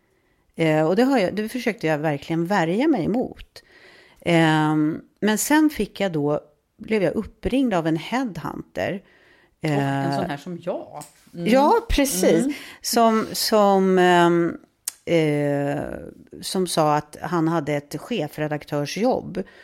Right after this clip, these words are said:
Speaker 1: på ica-Kuriren och, eh, undrade om jag var intresserad. Och jag bara började skratta, för jag tyckte det var så himla, eh, out of the blue, liksom, på något sätt. Eh, och ica-Kuriren hade jag inget förhållande till.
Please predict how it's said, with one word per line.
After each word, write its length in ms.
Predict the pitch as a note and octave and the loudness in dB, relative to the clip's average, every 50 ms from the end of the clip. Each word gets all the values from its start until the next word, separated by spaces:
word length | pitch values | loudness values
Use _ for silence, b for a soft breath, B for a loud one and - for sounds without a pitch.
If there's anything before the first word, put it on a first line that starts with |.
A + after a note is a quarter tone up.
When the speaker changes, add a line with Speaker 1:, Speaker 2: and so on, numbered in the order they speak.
| B B B B B _ | B B B B B _
Speaker 1:
på 200 | - - C#3+ - | -4 -2 -2 0
ica-Kuriren 1120 | - G#3+ F#3+ D3+ - - C#3 C#3+ - D#3+ D#3+ G#3 C4+ C#4+ C#4 C#4 C#4+ C#4 C#4 C#4 C#4 C#4 - - _ | 0 0 -2 -2 -2 -6 -8 -6 -4 -2 0 0 2 2 2 2 2 2 2 2 2 -2 -4 -8 _
och, 440 | - F#3+ E3+ - - _ _ _ - | -4 -4 -4 -4 -6 _ _ _ -2
eh, 120 | D#3+ D#3 E3 | -2 -2 0
undrade 320 | - F3 D#3+ C#3 C#3 - D3 | 2 2 2 2 0 -2 -4
om 100 | C#3+ C#3 | -4 -4
jag 120 | C3+ - | -4 -6
var 80 | F2+ F2 | -6 -8
intresserad. 720 | B2+ D#3+ - - D3 - - - - C2 D2+ G#2+ D3+ - | -10 -10 -10 -12 -12 -10 -10 -8 -6 -6 -4 -4 -6 -6
Och 200 | - E3+ E3 - | -6 -6 -6 -6
jag 340 | - - C#3 G2 - - - _ _ _ _ _ _ _ _ _ _ _ _ _ _ | -6 -6 -6 -6 -8 -8 -12 _ _ _ _ _ _ _ _ _ _ _ _ _ _
bara 320 | - F#3 C#4+ D4 G#3 D#3 | -12 -6 -2 0 0 0
började 280 | D3+ D3 D3+ D3 D3 D#3 | -2 -2 -4 -4 -4 -6
skratta, 380 | - - B3+ C#4 - _ - | -8 -8 -8 -10 -8 _ -10
för 100 | F3 - | -6 -6
jag 60 | D#3 D3+ | -6 -6
tyckte 180 | D#3 D#3+ - | -6 -10 -8
det 60 | - | -6
var 60 | - C#4 | -6 -4
så 120 | - F#3+ | -4 -2
himla, 300 | G3 G3 E3+ D3 D3 D#3 B B B B B B B B B B B - | -2 0 0 0 0 -2 B B B B B B B B B B B -14
eh, 320 | - - D#3 D3 C3+ - - - - - - - F3+ F3 | -8 -6 -4 -4 -4 -6 -8 -10 -12 -16 -8 -4 -2 -2
out 160 | E3+ E3+ - | -2 -2 -4
of 100 | E3+ D#3 | -6 -6
the 60 | D#3 | -6
blue, 400 | D#3 D3 D#3 G#3+ F#4 G#4 - - | -8 -6 -4 -4 -4 -4 -8 -12
liksom, 420 | - - - - - - - - D3 | -14 -14 -14 -14 -12 -10 -8 -8 -8
på 100 | - C#3+ | -8 -8
något 140 | C#3+ C#3+ - | -10 -8 -6
sätt. 380 | C#3+ D3 E3+ - _ _ - - | -6 -6 -6 -8 _ _ -20 -10
Eh, 220 | - D#3+ D#3+ D3+ | -6 -2 -2 0
och 180 | D3+ - D#3+ F3 - | 0 0 0 0 0
ica-Kuriren 640 | B3 C#4 G#3+ - - E3+ D#3 - G3 B3 C4+ C#4 C4+ | -2 -2 -2 -2 -4 -6 -6 -2 -2 0 0 0 -2
hade 200 | C#4+ C4+ A3+ G3 | -2 -2 -2 -2
jag 160 | D#3+ D3 D3+ | -2 0 0
inget 240 | D#3 D3 C3 D3 - | 0 -2 -4 -6 -8
förhållande 520 | - - D3 C3+ - - - - - C3+ | -10 -8 -8 -6 -6 -8 -8 -8 -10 -10
till. 360 | - - - G#2 - E3 F3+ | -10 -10 -10 -10 -8 -8 -10